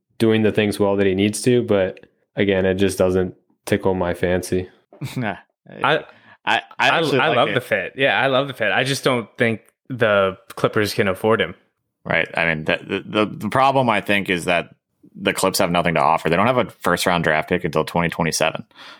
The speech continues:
Speaker 2: So they're gonna have to be able to entice the Pels to take second round picks or a first round pick six years from now,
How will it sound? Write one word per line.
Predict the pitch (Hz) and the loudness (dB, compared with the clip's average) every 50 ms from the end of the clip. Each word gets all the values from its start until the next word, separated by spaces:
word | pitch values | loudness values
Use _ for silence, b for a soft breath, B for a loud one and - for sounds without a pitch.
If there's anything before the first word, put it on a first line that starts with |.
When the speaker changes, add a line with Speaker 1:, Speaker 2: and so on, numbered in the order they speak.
| B B B B B | B B B B B
Speaker 2:
So | - - 80 78 78 76 78 - 117 156 208 208 _ - | -6 -4 -2 0 0 0 0 -2 -4 -10 -20 -20 _ -4
they're | - 90 | -2 0
gonna | 85 92 85 | 2 2 2
have | 87 90 82 | 0 0 0
to | - 87 | -2 -2
be | - 85 80 | 0 0 0
able | 78 80 80 | 2 2 0
to | 76 76 | 0 -2
entice | 76 73 - - 76 76 78 - - | -4 -4 -4 -2 -2 0 -2 -2 -4
the | - - | -6 -6
Pels | - - 82 80 78 76 73 73 - - - | -4 0 0 0 2 0 0 -2 -4 -4 -2
to | - 80 76 73 71 - b b b b b b b - | 0 0 0 0 -2 -4 b b b b b b b -6
take | - 90 82 - | -4 -4 -4 -2
second | - - 92 90 101 101 | -2 -2 0 0 0 0
round | 107 107 107 98 - | 0 0 0 0 2
picks | 123 120 117 120 - - - | 0 0 0 -2 -8 -6 -6
or | - - - 92 | -4 0 0 0
a | 85 | 0
first | - - 87 85 - 90 | 0 0 -2 0 0 0
round | 82 78 76 71 | -2 -2 -2 -2
pick | - 82 78 - | -2 -4 -4 -2
six | - - 82 76 - - | -4 -4 -4 -4 -4 -4
years | 80 78 78 - | -4 -2 -2 0
from | - 95 | 0 0
now, | 98 101 104 107 107 - | 2 2 2 0 -2 -4